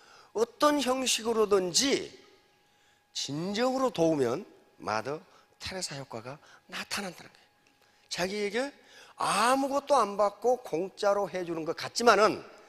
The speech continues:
세상에 공짜는 없다. 해주면 나에게 돌아온다는 겁니다. 자, 이게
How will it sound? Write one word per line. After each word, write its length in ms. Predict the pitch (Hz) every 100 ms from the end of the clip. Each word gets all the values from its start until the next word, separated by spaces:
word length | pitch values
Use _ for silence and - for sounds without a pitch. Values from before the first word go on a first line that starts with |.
| -
세상에 480 | - 143 127 143 247 - - - _
공짜는 500 | - 110 113 110 143 175 _
없다. 260 | 180 - 107 _ _ _ _ -
해주면 500 | 269 180 202 - -
나에게 240 | - 214
돌아온다는 480 | 170 113 82 - -
겁니다. 360 | - - 127 220 _ _ - _
자, 160 | - -
이게 260 | 165 196